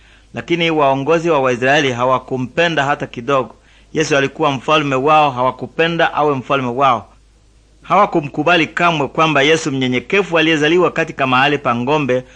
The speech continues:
mwana wa mseremala, ataweza kuwa mfalme wao. Walitaka mtu mkubwa kuwa mfalme wao.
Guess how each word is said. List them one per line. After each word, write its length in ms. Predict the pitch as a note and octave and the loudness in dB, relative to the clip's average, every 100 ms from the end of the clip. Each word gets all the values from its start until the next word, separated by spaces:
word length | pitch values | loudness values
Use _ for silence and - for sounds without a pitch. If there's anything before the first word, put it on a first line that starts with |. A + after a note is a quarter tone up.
| _ - | _ -4
mwana 200 | D3+ E3 | 0 2
wa 100 | C3+ | 2
mseremala, 720 | A2 B2+ A#2+ C#3 D#3+ C3+ C3+ - - _ - | 0 -2 0 2 4 2 0 -6 -20 _ -12
ataweza 460 | B2 B2 C#3+ C3 | -6 -2 0 -2
kuwa 200 | A#2+ D3+ | -2 -2
mfalme 380 | B2 - C3 A#2 | -2 0 0 0
wao. 360 | A2 A2+ G#2 F#2 - _ _ _ _ _ _ - | 0 0 0 -4 -16 _ _ _ _ _ _ -4
Walitaka 680 | B2 C3 - G#3 F#3+ F3 D#3+ | 0 0 0 0 0 -2 -2
mtu 260 | F3+ E3 D3 | -4 -4 -4
mkubwa 540 | B2 - G#3+ G3+ G3+ | -6 -2 0 2 0
kuwa 240 | G3 E3 | 0 -2
mfalme 360 | B2 A#2 C#3 A#2+ | -2 0 -2 0
wao. 400 | A2 B2+ A2+ | 0 0 0